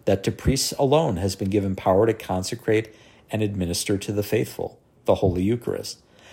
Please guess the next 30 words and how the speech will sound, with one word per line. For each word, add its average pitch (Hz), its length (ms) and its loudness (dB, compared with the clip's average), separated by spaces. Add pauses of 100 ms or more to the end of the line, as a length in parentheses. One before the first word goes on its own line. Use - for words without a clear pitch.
(180)
that 98 200 2
this 143 200 4
has 147 100 -2
been 113 180 0
the 101 240 0
unvarying 123 800 2
practice 107 540 0
of 92 100 -2
the - 100 -2
Church, - 600 0 (580)
as 110 240 2
having 117 280 2
proceeded 110 480 2
from 92 220 -6
apostolic 135 640 0
tradition, 98 600 -2 (380)
is 113 160 0
to - 100 -2
be 104 140 2
religiously 98 760 0 (120)
retained." 90 600 -8 (600)
That 95 160 0
from 95 220 -8
the 87 80 -6
Catechism 98 680 -4
of - 160 -8
the 87 80 -6
Council 90 420 -6
of 87 100 -8
Trent. 110 360 -8